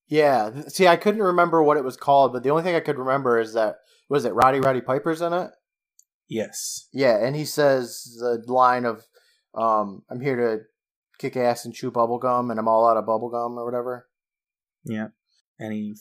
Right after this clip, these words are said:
Speaker 2: fights with Keith David in an alley for, like, eight hours.
Speaker 1: I've never seen the movie. Those are the only things I know about it. Looks like a good movie, though.
Speaker 2: Yeah.
Speaker 1: Basically, if you
Speaker 2: It's
Speaker 1: haven't,
Speaker 2: a
Speaker 1: if
Speaker 2: fun time.
Speaker 1: I, as somebody that's never seen it, am going to explain it to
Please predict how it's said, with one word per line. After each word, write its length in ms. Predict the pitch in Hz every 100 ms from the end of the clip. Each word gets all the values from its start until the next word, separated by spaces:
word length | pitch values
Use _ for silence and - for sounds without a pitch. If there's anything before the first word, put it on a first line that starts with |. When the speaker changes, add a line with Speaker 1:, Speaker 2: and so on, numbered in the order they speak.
| -
Speaker 2:
fights 300 | 120 117 -
with 200 | 113 -
Keith 260 | 139 120 -
David 320 | 120 117 117
in 140 | 117
an 160 | 113 107
alley 380 | 107 110 117 110
for, 240 | - 113
like, 320 | 107 107 104 -
eight 180 | 117 110
hours. 760 | 110 117 127 127 - - _ -
Speaker 1:
I've 180 | 131
never 180 | 165 180
seen 220 | 175 156
the 80 | 147
movie. 240 | 127 117 117
Those 200 | 123 123
are 40 |
the 60 | 123
only 160 | 120
things 200 | 110 107
I 140 | 101 95
know 200 | 95 92
about 240 | 95 95 95
it. 80 | - _ _ _ _ _ _ _ _ _ _ _ -
Looks 160 | 208
like 120 | 339 240
a 60 |
good 180 | 156 160
movie, 280 | 131 214 165
though. 340 | 104 107 143 _ _ _ _ _ _ _ _ _ _
Speaker 2:
Yeah. 220 | 226 190 - -
Speaker 1:
Basically, 460 | 170 185 165 165
if 140 | 151 147
you 100 | 156
Speaker 2:
It's 100 | 156
Speaker 1:
haven't, 260 | 147 104 - -
Speaker 2:
a 40 |
Speaker 1:
if 160 | 127 127 _ _ _
Speaker 2:
fun 160 | 107 104
time. 280 | 107 113 _
Speaker 1:
I, 460 | 156 151 139 139 135
as 200 | 139 -
somebody 240 | 156 147
that's 200 | 131 -
never 180 | 143 135
seen 260 | - 120 110
it, 140 | 101
am 80 | 117
going 180 | 120 120
to 60 |
explain 300 | 117 - 131
it 100 | 123 -
to 340 | 120 113